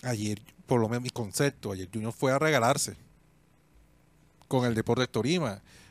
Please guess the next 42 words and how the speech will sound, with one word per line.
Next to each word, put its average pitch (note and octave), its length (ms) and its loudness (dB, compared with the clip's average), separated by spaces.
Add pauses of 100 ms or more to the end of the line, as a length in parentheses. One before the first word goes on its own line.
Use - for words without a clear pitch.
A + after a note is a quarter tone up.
(120)
Cada B2 240 0
vez C3+ 140 0
que - 100 -6
Olivera C3+ 340 0
cogía C3 220 0
la C3 80 4
bola C#3 180 2
y C#3 40 0
decía, C3+ 180 0
"¡Suelta C#4 460 4
esa D4 180 10
vaina, D4+ 420 10
no A3 120 -2
joda!". F#3+ 360 0
Eh, D#3+ 100 -8 (200)
porque, G#4 320 6
<laughs> A4 480 8
porque, C#3 1000 2 (480)
<laughs> D#3 360 -4
porque, D3 580 -4
eh, A2+ 480 -8 (420)
no C#3+ 160 -6
es D3+ 80 2
la F#3 100 8
seguridad D4 480 4
que, D3 340 -6 (360)
que D3+ 100 2
transmite D3+ 800 4
<laughs> - 0 -
el, C3 80 -4 (280)
el, C#3+ 220 -2
el C3 180 0
hombre. F3 480 2 (1000)
Y D#3 300 4
antes C#3 240 4
que G#3 120 6
viniera E3+ 300 4
el F#3 60 4
gol F3+ 140 2
de F#3 80 2
Tolima, F#3 400 -2
eh, D3+ 120 -6